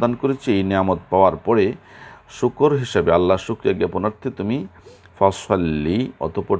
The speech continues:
তুমি নামাজ পড়ো, লি রব্বিকা, তোমার রবের জন্য,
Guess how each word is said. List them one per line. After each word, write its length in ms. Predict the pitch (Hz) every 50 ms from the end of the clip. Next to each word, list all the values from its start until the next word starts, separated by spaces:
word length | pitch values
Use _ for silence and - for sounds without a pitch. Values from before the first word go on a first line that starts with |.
| - -
তুমি 180 | 98 92 87
নামাজ 420 | 80 80 80 80 87 87 87 - - -
পড়ো, 260 | 113 120 - - - - - - - - - - _
লি 360 | - 82 87 101 110 113 107 98
রব্বিকা, 880 | 85 87 87 80 - 69 78 - 104 123 120 - - 92 92 65 67 - - _ -
তোমার 300 | - 87 92 92 90 85
রবের 380 | 80 82 82 80 92 92 90 87
জন্য, 420 | 95 110 113 110 104 110 135 156